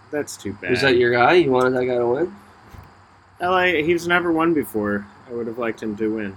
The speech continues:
Speaker 2: You know, there's a reason why he's never won before.
Speaker 1: Uh, yeah.
Speaker 2: 'Cause he's a dum-dum who didn't change his tires.
Speaker 1: That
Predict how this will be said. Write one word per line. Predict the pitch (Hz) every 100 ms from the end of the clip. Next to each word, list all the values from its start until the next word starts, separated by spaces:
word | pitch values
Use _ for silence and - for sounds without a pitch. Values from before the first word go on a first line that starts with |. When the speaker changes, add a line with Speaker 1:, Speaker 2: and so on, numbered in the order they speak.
| - 147
Speaker 2:
You | 143
know, | 139 131
there's | 123 120
a |
reason | 117 180 190 120
why | 107
he's | 104 120
never | 110 110 107 -
won | 123 117 113
before. | - 123 147 - - - - - - _
Speaker 1:
Uh, | 135 117 110
yeah. | 104 131 - -
Speaker 2:
'Cause | 117
he's | 123 117
a | 110
dum-dum | 107 135 147 123 107 110
who | 123
didn't | 123 123 117
change | 135 131 123
his | 113
tires. | - 143 139 104 104 - - - - - _ -
Speaker 1:
That | 113 107